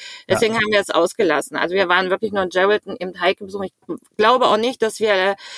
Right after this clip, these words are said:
Speaker 2: länger da geblieben wären, wenn sie nicht da gewohnt hätte, ne? Dann machst du da so eben, wie du sagst, mal einen Tag und kaufst noch mal groß ein. Ähm, und das war's dann auch. Aber so dadurch, dass du diesen Familienanschluss hast, machst du natürlich noch andere Dinge und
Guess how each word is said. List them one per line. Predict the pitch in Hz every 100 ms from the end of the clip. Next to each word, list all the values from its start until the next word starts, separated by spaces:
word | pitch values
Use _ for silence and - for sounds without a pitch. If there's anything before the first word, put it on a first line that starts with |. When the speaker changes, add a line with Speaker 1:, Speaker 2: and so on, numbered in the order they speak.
| - -
Speaker 2:
länger | 180 220 240 220
da | 185 208
geblieben | 220 196 208 214 165
wären, | 190 220 220 208 185
wenn | 190 202 175
sie | 196
nicht | 208 180
da | 170
gewohnt | 180 165 180 185
hätte, | 156 151 147
ne? | 185 226
Dann | 185 180 165
machst | 185 190 185
du |
da | 185 175
so | 165
eben, | 180 180
wie |
du | 185 180
sagst, | 180 185 -
mal | 175
einen | 165
Tag | 170 226 226 233
und | - 185
kaufst | 185 175
noch | 180
mal | 175
groß | 160 160 160
ein. | - 190 214 220 - - - - - -
Ähm, | 185 185 185
und | - - 196 185
das | - 196 160
war's | 156 170 -
dann | 160 175
auch. | 160 160
Aber | 180 180
so | 170 190 180
dadurch, | 151 185 190 185
dass | 175
du | -
diesen | 175 180 190
Familienanschluss | 185 202 220 214 190 190 196 185
hast, | 185 -
machst | 185 180
du | -
natürlich | 180 165 185 175
noch | 175
andere | - 165 160 160
Dinge | 160 165 160
und | 165